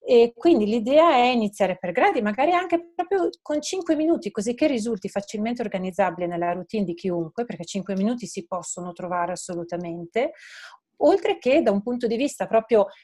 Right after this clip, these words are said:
mentale gestibile, ecco, nella, nella novità di questo cambiamento. Un'altra cosa, Davide, ehm, ideale magari trovare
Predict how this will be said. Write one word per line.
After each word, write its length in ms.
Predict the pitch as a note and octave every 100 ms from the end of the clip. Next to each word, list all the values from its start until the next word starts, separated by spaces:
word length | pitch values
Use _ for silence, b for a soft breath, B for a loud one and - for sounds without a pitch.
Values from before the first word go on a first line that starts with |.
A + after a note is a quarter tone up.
| -
mentale 720 | F#3 A3+ B3+ F#3 F3+ A3 C4+
gestibile, 680 | E3+ - C4 A3 F3 E3+ E3+
ecco, 360 | F3 F3 -
nella, 400 | G3 G#3 G#3+ G3+ -
nella 260 | G3+ F#3+ F3+
novità 420 | F#3 G3+ G3 F3+
di 140 | A#3+
questo 240 | G#3 F3 F3
cambiamento. 840 | F3+ F3+ F#3+ F3+ E3 F3 - - B B B B
Un'altra 480 | - A3+ B3+ A#3 B3+
cosa, 680 | B3+ G#3+ A3+ A#3 D#4 F4 D4+
Davide, 480 | G3 G3 A3 A3+ A#3
ehm, 500 | A3 G3+ G3 F#3+ -
ideale 600 | - G3 G3 B3 A3 C#4
magari 520 | C#4+ G3+ F#3+ B3+ E4 - _ _ G#3
trovare 520 | G#3+ G3+ G#3+ G#3+